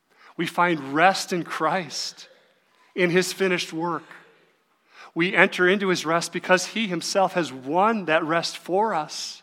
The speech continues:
See how the psalm concludes? What a promise. By grace. Enjoy Jesus and all that he is for you.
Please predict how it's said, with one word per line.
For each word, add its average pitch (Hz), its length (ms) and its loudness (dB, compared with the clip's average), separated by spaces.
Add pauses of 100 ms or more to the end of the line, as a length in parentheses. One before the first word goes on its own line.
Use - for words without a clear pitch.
(120)
See - 220 -6
how 190 60 0
the 180 100 -2
psalm 185 320 0 (400)
concludes? 185 580 -4 (220)
What 247 160 4
a 214 40 2
promise. 180 680 0 (460)
By 208 160 6
grace. 180 800 0 (1080)
Enjoy 185 540 4
Jesus 160 480 -4
and 165 80 -2
all 180 200 6
that 170 180 -4
he 175 160 -4
is 170 160 -4
for 139 200 -8
you. 135 160 -14